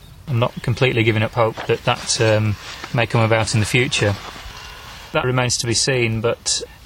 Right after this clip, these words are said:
it does flag up the fact that attracting funding and doing innovative things is an ongoing process. It never stagnates. You have to keep, uh, continually innovating in order to get the support that you need and, and to continue doing the stuff that, uh, you know, is getting the results that you're after.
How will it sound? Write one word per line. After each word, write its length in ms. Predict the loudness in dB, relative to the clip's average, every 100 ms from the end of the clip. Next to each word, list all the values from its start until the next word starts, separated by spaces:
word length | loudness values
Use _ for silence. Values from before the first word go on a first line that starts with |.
| -20 -18 -4
it 200 | 0 2
does 160 | 0
flag 240 | 2 0 2
up 160 | 2
the 80 | 0
fact 340 | 0 0 0 0
that 360 | 0 2 -2 -2
attracting 540 | 0 -2 -2 -2 -2
funding 520 | 0 0 2 0 0
and 160 | 0 0
doing 260 | 0 2
innovative 380 | 0 0 -2 -4
things 360 | -2 0 0 0
is 100 | 0
an 80 | 2
ongoing 380 | 2 2 2
process. 560 | 2 0 2 2 2 0
It 200 | -4 -4
never 260 | 0 0 0
stagnates. 720 | 0 0 2 0 0 -2 -2
You 60 |
have 140 | -2 -2
to 100 | -2
keep, 240 | 0 0 -6 -8
uh, 160 | -2 -2
continually 640 | -2 -4 -2 0 0 -2 -2
innovating 600 | 0 2 4 2 0 -2
in 100 | 0
order 200 | 0 0
to 140 | -2 0
get 160 | 0
the 60 | 0
support 420 | -4 0 2 2
that 100 | -2
you 100 | 0
need 240 | 0 0
and, 140 | 0 -2
and 140 | 0 2
to 80 | 2
continue 420 | 0 2 2 2
doing 300 | 4 4 2
the 60 |
stuff 340 | 0 -2 -4 -2
that, 320 | -4 -4 -2
uh, 80 | 0
you 140 | 2
know, 80 | 0
is 80 | 2
getting 260 | 2 2
the 60 | 0
results 440 | -2 0 -2 -4 -6
that 140 | -4
you're 160 | -2 -2
after. 460 | -2 -4 -8 -10